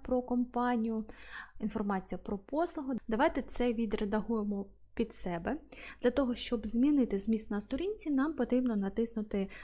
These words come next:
на цій сторінці на кнопку "Редагувати сторінку". Також, е, це можна зробити, якщо ми перейдемо в консоль,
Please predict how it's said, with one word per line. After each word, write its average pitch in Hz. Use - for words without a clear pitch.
на 220
цій 214
сторінці 262
на 202
кнопку 269
"Редагувати 214
сторінку". 220
Також, 214
е, 196
це 285
можна 277
зробити, 254
якщо 214
ми 233
перейдемо 208
в -
консоль, 247